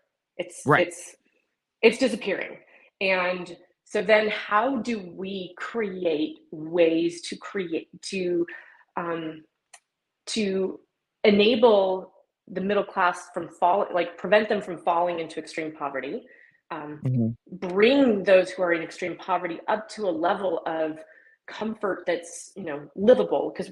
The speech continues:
Speaker 1: I'm talking globally, not just in the U S. And I would
Speaker 2: Right,
Speaker 1: say
Speaker 2: right,
Speaker 1: in
Speaker 2: right.
Speaker 1: the U S, people are struggling, but globally, you know, more than a quarter of the people are basically starving.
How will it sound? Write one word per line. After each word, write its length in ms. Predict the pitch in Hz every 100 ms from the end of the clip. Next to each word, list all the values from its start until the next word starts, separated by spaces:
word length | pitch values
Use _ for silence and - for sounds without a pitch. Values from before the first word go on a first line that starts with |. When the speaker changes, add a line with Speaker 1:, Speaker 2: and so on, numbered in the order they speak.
| -
Speaker 1:
I'm 240 | 190 202 196 -
talking 320 | 220 - 185
globally, 480 | 180 170 147 156 156
not 300 | 151 143 - _ -
just 160 | 156
in 100 | 156
the 60 | 147
U 100 | 135
S. 240 | - -
And 200 | 165 160 -
I 80 | 165
would 60 |
Speaker 2:
Right, 100 | 175
Speaker 1:
say 120 | 165
Speaker 2:
right, 160 | 156 156
Speaker 1:
in 60 | 175
Speaker 2:
right. 40 |
Speaker 1:
the 60 | 170
U 140 | 160 156
S, 320 | 156 - - _ _ _
people 260 | 208 175 175
are 60 |
struggling, 460 | 170 185 170 160 156
but 280 | 160 - - - _ - 180
globally, 680 | 190 202 196 180 170 156 156
you 80 | 170
know, 200 | 147 151 - _ _ _ _ - _ -
more 240 | 185 190
than 100 | 180
a 40 | 175
quarter 280 | - 202 180
of 80 | 160
the 60 |
people 360 | - 185 165 156
are 220 | 156 156
basically 420 | 165 156 156 147
starving. 540 | 143 156 139 - -